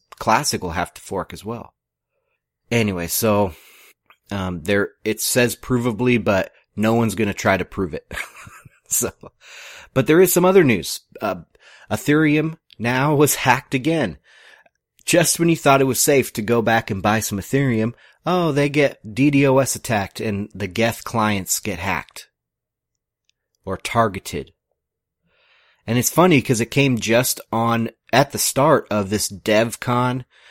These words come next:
two, the Ethereum blockchain conference. And I, I don't know how much more evidence people need,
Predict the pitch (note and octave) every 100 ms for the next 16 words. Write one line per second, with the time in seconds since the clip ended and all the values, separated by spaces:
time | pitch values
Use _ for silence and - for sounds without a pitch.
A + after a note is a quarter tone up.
0 | - _ - - D3+ F2 D2+ - A2 G#2
1 | F#2+ - B2 A#2 A2 G#2+ A#2+ - A2+ G#2
2 | - F2 - A#1+ - - - _ _ _
3 | _ _ _ _ _ - - A2+ A2 G#2+
4 | _ _ _ _ G#2 C3 B2 D3 F3 F3
5 | E3+ B2 - C3+ D#3 D#3 D#3 - C3 C3
6 | - A#2+ G#2+ F#2 - - - A#2+ A#2 A#2+
7 | D#3 C3 E2+